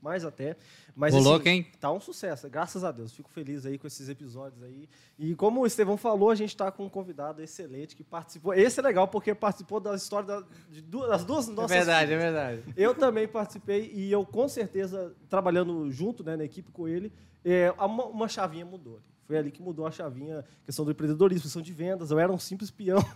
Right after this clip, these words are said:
Speaker 1: <laughs> Aí trabalhei, conheci a vendas e eu, eu entendi outras coisas, né? Saí da parte de humanas, eu entendi outras questões que, que a venda é o segredo de muita coisa e graças a Deus estamos aí. E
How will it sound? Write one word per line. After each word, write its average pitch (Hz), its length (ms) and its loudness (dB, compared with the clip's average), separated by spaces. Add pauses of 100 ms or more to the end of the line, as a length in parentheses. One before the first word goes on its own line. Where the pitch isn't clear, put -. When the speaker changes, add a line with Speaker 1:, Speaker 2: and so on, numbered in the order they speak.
Speaker 1:
<laughs> - 240 -20
Aí 185 160 2
trabalhei, 202 400 4
conheci 220 400 4
a 208 100 8
vendas 190 460 2
e 202 60 0
eu, 190 360 -2
eu 180 160 2
entendi 190 460 -6
outras 208 320 -8
coisas, 131 380 -16
né? 139 160 -18
Saí 160 260 -4
da 170 100 -2
parte 160 280 -4
de 175 80 -4
humanas, 175 400 -6
eu 180 80 -8
entendi 170 340 -16
outras 180 260 -20
questões 165 400 -8
que, 175 200 -4 (320)
que - 80 2
a 160 60 8
venda 175 380 6
é 185 60 6
o 180 80 4
segredo 160 340 -2
de 170 60 -8
muita 180 220 -6
coisa 190 200 -4
e 185 60 -10
graças 180 160 -8
a 170 40 -10
Deus 165 80 -12
estamos 180 300 -14
aí. 151 220 -4 (320)
E 269 340 -4